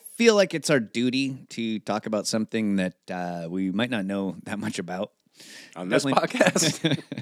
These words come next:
Speaker 1: <laughs> We're definitely not the most, uh, informed people when it comes to this
Speaker 2: So
Speaker 1: topic.
Speaker 2: John Wayne Gacy, right? I wanna go through a
Speaker 1: <laughs>
Speaker 2: couple
Speaker 1: Uh,
Speaker 2: stats here real quick.
Speaker 1: now that one we could talk about. Um, I wanna talk about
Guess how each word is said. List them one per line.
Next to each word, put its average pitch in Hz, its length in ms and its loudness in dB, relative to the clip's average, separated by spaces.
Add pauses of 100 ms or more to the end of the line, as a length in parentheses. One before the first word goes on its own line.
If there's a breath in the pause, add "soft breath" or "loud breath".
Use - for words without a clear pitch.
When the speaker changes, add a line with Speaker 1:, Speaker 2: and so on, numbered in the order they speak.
(120)
Speaker 1:
<laughs> - 40 -18 (580 loud breath)
We're 233 60 -2
definitely 190 240 2
not 127 180 6
the 117 80 -2
most, 107 640 4
uh, 135 340 2
informed 139 720 0 (720)
people 135 240 0
when 135 100 2
it 127 40 0
comes 131 220 2
to 127 80 0
this 127 140 0
Speaker 2:
So 123 160 2
Speaker 1:
topic. 123 120 -2
Speaker 2:
John 127 260 4
Wayne 113 160 4
Gacy, 90 340 2
right? 90 280 2
I 107 100 0
wanna 104 180 2
go 95 120 4
through 98 180 -2
a - 20 -2
Speaker 1:
<laughs> - 20 -2
Speaker 2:
couple 92 180 -4
Speaker 1:
Uh, - 20 -4
Speaker 2:
stats 92 360 -6
here 95 100 -6
real 90 100 -6
quick. 92 180 -10
Speaker 1:
now 92 80 -10
that 139 220 4
one 117 220 6
we 113 80 2
could 107 140 -2
talk 101 180 0
about. 90 200 -10 (840 loud breath)
Um, 104 720 4 (920)
I 120 80 0
wanna 147 160 6
talk 139 220 6
about 123 340 4